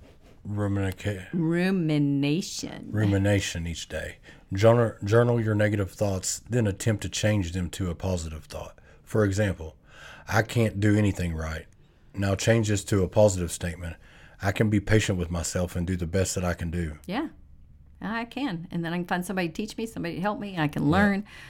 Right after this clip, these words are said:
Speaker 2: or I can hire somebody. <laughs>
Speaker 1: Yes.
Speaker 2: Go do what I don't wanna do. Is my sleep interrupted with my worries? If so, lie upon your bed at night and visually put all your worries in a box and push them away.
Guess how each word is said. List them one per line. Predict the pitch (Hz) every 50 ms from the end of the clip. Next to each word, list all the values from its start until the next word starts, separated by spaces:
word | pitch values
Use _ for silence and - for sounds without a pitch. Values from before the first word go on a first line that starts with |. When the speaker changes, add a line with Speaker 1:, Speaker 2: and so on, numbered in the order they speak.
| - - -
Speaker 2:
or | 147 147
I | 151 190
can | 220 - - 131
hire | 151 190 214 190
somebody. | 175 - - 147 147 151 - 208 - -
<laughs> | - 339 - -
Speaker 1:
Yes. | 95 95 92 92 - - - - - 339 - - - 494 539 392 - -
Speaker 2:
Go | - 349 233
do | 214 262 240
what | 240 - - 240 214
I | 214 208
don't | 202 196 190
wanna | 185 185 180
do. | 170 180 165 156 147 - - - - 254
Is | - 220 208 202
my | 214 190
sleep | 196 - - 226 240 277 277
interrupted | - - 226 214 196 196 196 196 - 190 180 170
with | 165 160 -
my | 147 139 135
worries? | - - 160 156 - - - - -
If | - 151 151
so, | - - - 202 208 156 139 - - - - - - -
lie | - 143 135 139 156 -
upon | 247 277 - 330 311 294
your | 294 285
bed | 226 - 165 170 170
at | - - -
night | 151 147 139 - - - - -
and | 160 147
visually | 143 156 156 185 208 208 202
put | 208 - 147 - -
all | 151 147 151 170
your | 202 233
worries | 233 175 143 143 151 160
in | - 160
a | 185
box | 240 285 277 - - - - -
and | 196 165 151
push | 147 160 147 -
them | - - 156
away. | 165 165 165 151 139